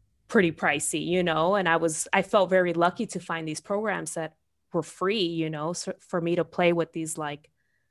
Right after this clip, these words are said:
in the dark room and learn, um, how to use these chemicals to develop film. So anyway, I applied to this photo program at Gallery thirty-seven.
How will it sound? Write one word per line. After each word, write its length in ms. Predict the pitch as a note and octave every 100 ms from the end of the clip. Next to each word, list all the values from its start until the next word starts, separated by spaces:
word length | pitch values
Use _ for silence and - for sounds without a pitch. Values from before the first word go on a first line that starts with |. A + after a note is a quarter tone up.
| _ _ _
in 140 | G#3
the 80 | F#3+
dark 320 | E3+ F3 F3+
room 460 | F3 E3 D#3 D3+ D3+
and 560 | E3 D#3 D3+ D3 D3 D3 _ _ _ _ _ -
learn, 500 | - E3 E3 D#3+ D#3+ D#3+
um, 560 | D3+ D3+ D3 C#3 C#3 D3
how 140 | -
to 80 | E3+
use 200 | E3+ D#3+
these 200 | E3+ -
chemicals 480 | - F3+ F3 D#3 -
to 80 |
develop 440 | D#3+ D3+ D3 D3 -
film. 440 | - E3 C3 C#3 - - _ _ _ _ _ _ _
So 360 | - G#3 F#3+
anyway, 500 | F#3+ F#3 E3 E3 E3 -
I 640 | F3+ E3+ E3+ E3+ E3 - -
applied 400 | F#3+ F#3 G3+ G#3
to 100 | G#3
this 180 | A#3+ A#3+
photo 240 | - F#3 F3
program 440 | F#3 E3+ E3 D#3+
at 120 | D#3+
Gallery 300 | E3 D#3+ E3+
thirty-seven. 840 | F3 F3 F3+ - D3+ D3+ D3+ D3+